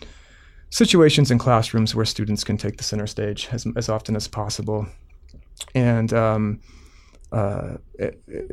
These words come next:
you know, learning from that and also encouraging them along. And I think in that, in that shepherding, it's helpful.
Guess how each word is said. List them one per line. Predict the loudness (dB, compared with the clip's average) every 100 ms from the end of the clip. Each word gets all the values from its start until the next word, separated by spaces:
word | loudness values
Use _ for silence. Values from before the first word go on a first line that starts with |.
| -2
you | 2
know, | 2
learning | 4 6 6
from | 4 2
that | 2 4
and | 2
also | 2 0
encouraging | -2 0 0 0 -2
them | -2 -2
along. | -2 -2 -2 0
And | -2
I |
think | -2 -2 2
in | 4
that, | 4 2 0
in | 2 2
that | 2
shepherding, | -2 -2 -2 -2 -2
it's | -4 -4
helpful. | -4 -4 -2 -2 -2 -4